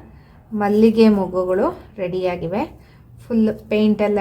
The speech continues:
ಡ್ರೈ ಆಗಿದೆ. ಎಷ್ಟು ಚೆನ್ನಾಗಿ ಕಾಣಿಸ್ತಾ ಇದೆ ನೋಡಿ. ಇದು ರೌಂಡ್ ಶೇಪಲ್ಲಿ ಬಂದಿದೆ. ಇದು ಎಕ್ಸಾಕ್ಟ್ ಮಲ್ಲಿಗೆ ಮೊಗ್ಗಿನ ಥರನೇ ಕಾಣಿಸ್ತಾ ಇದೆ.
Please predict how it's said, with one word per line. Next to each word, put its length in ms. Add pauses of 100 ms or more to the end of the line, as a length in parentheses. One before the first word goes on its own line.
ಡ್ರೈ 380
ಆಗಿದೆ. 360
ಎಷ್ಟು 460
ಚೆನ್ನಾಗಿ 440
ಕಾಣಿಸ್ತಾ 440
ಇದೆ 260
ನೋಡಿ. 340 (420)
ಇದು 200 (300)
ರೌಂಡ್ 320
ಶೇಪಲ್ಲಿ 480
ಬಂದಿದೆ. 680
ಇದು 380 (680)
ಎಕ್ಸಾಕ್ಟ್ 800
ಮಲ್ಲಿಗೆ 520
ಮೊಗ್ಗಿನ 500
ಥರನೇ 480
ಕಾಣಿಸ್ತಾ 640
ಇದೆ. 460